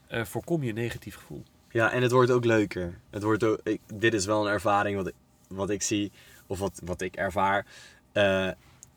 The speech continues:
Speaker 2: het wordt leuker omdat het een soort spel wordt soms. En je gaat steeds vaker zien van, oh, m-, misschien intuïtief, even, om het even zo te noemen, of emotioneel had ik zo of zo gereageerd, of had ik,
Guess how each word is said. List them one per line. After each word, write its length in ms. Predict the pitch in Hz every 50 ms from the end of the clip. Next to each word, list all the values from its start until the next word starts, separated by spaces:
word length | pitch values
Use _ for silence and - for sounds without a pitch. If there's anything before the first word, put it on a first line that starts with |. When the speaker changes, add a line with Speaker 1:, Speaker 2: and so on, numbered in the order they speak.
| _
Speaker 2:
het 120 | - 110 98
wordt 220 | 107 117 107 92
leuker 360 | 104 107 113 120 123 123 120
omdat 180 | 107 101 101 95
het 80 | 101 92
een 60 | 101
soort 220 | - - 104 95
spel 360 | - - - 117 110 107 101
wordt 220 | 95 90 87 - -
soms. 400 | - 87 65 - - - - - _ _ - -
En 260 | - 120 113 117 117
je 80 | 117 113
gaat 180 | 120 117 107
steeds 320 | - - 147 135 127 123 -
vaker 400 | - 113 120 135 143 - 101 98
zien 240 | 92 98 101 107
van, 200 | 107 110 104 - -
oh, 260 | - 143 151 123 - - _ _ - _ _ - - _ -
m-, 240 | - 98 110 117 - -
misschien 520 | 117 117 113 - - 131 120 120 117 - -
intuïtief, 760 | - 120 113 - 113 104 95 - 123 120 123 123 - - -
even, 200 | - - 101 -
om 100 | - 117
het 100 | 110 98
even 160 | 104 107 - 113
zo 160 | 117 113 110
te 120 | 95 107
noemen, 240 | 107 107 110 117 110
of 160 | 104 95 -
emotioneel 540 | - 113 117 117 113 104 - 113 110 113 107
had 120 | 107 107
ik 100 | 110 101
zo 200 | - - 117 107
of 100 | 107 101
zo 220 | - - 110 107 107
gereageerd, 560 | - 110 107 107 107 104 - 110 107 104 -
of 80 | 92 -
had 140 | 107 104
ik, 100 | 107 98